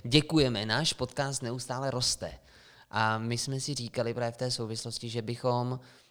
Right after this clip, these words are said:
to měli trošku ukotvit. Minimálně třeba jsme mluvili o tom, že bychom mohli založit nějaké sociální sítě, aby i Uši Pusy Mike byl sociální.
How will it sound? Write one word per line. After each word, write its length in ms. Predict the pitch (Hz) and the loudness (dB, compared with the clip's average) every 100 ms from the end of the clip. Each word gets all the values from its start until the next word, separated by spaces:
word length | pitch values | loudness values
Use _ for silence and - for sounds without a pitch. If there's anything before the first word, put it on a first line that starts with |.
| _ | _
to 560 | - 120 120 117 117 120 - - _ _ - - | 2 4 6 6 4 0 -8 -20 _ _ -10 -8
měli 520 | - 123 123 123 123 - - | -4 0 2 2 0 -4 -10
trošku 360 | - 127 - - | -2 0 0 -4
ukotvit. 760 | - 156 - 170 170 101 90 - - | -10 -6 2 2 0 -8 -12 -18 -4
Minimálně 680 | 120 147 156 139 131 135 135 | 2 4 4 2 2 0 -2
třeba 280 | - 117 | -2 0
jsme 140 | 123 127 | 0 0
mluvili 240 | 117 113 | 0 -2
o 60 | 101 | -2
tom, 140 | 120 | -4
že 80 | 113 | -4
bychom 240 | 113 120 | -4 -4
mohli 160 | 117 117 | -4 -2
založit 420 | 110 113 113 120 | -2 -2 -2 -6
nějaké 460 | 110 82 95 107 113 | -8 -10 -8 -8 -4
sociální 460 | - 110 110 107 117 | -6 -4 -4 -4 -4
sítě, 420 | 110 95 92 131 _ _ _ _ - - | -4 -6 -8 -10 _ _ _ _ -18 -10
aby 200 | 107 110 | -6 -4
i 200 | 85 90 | -4 -4
Uši 280 | 123 - 123 | -4 -6 -6
Pusy 320 | 117 107 120 | -6 -4 -2
Mike 360 | 107 101 98 - | -2 -4 -8 -8
byl 160 | 110 107 | -4 -2
sociální. 800 | - 113 - 95 92 90 98 | -2 -2 -2 -2 -4 -8 -12